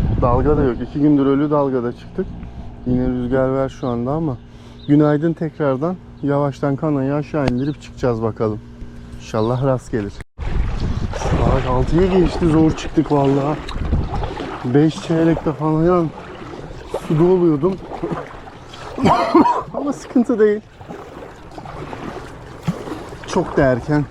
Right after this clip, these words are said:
bir şey olduğunu söyleyemeyeceğim.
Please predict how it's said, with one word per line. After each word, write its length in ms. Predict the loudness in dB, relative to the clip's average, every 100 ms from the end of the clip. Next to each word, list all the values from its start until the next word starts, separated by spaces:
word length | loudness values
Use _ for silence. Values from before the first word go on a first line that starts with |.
| -10 -16 -14 -14 -16 -10 2
bir 80 | 2
şey 240 | 6 6
olduğunu 500 | 6 4 4 6 4 2 -16 -20 -18 -18 -16 -16 -14 -14 -14 -16
söyleyemeyeceğim. 1080 | -10 4 6 8 6 6 4 2 0 -4